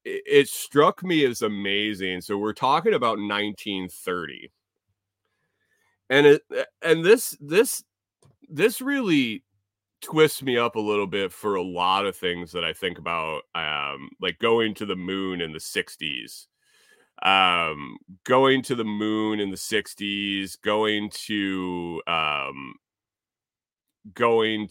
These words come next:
to, you know, just dif-, just different technological things that we accomplished a long time ago. And then we look around today and, and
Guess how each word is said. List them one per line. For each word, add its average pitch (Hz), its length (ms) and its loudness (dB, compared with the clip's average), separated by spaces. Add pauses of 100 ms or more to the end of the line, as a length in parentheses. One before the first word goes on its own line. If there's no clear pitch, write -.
(140)
to, 95 640 -4
you 101 160 -2
know, 87 120 -4
just 131 300 -4
dif-, 120 300 -8
just 196 220 -4
different 240 340 -2
technological 92 960 -2 (280)
things 120 260 0
that 101 100 -4
we 92 100 -2
accomplished 95 480 -2
a 90 40 -2
long 90 320 0
time 87 220 0
ago. 98 320 -2 (260)
And 123 140 2
then 135 120 6
we 131 120 2
look 120 240 0
around 104 380 2
today 90 540 0
and, 85 240 -6 (140)
and 82 240 -6